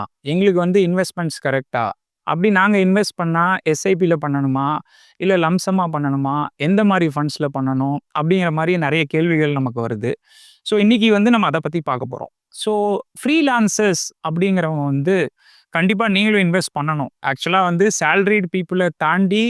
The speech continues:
உங்களுக்கு தான், ஃப்ரீலான்சர்ஸா இருக்கக்கூடியவங்களுக்கு தான் இந்த இன்வெஸ்ட்மெண்ட்ஸ் உடைய ஒரு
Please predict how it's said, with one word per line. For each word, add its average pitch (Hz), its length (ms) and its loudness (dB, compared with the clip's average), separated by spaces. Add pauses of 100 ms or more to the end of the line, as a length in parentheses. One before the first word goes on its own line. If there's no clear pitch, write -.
(140)
உங்களுக்கு 196 480 0
தான், 202 240 0
ஃப்ரீலான்சர்ஸா 185 800 -2
இருக்கக்கூடியவங்களுக்கு 160 800 -2
தான் 196 280 -2
இந்த 165 180 -4
இன்வெஸ்ட்மெண்ட்ஸ் 170 600 -2
உடைய 156 340 -2
ஒரு 147 200 2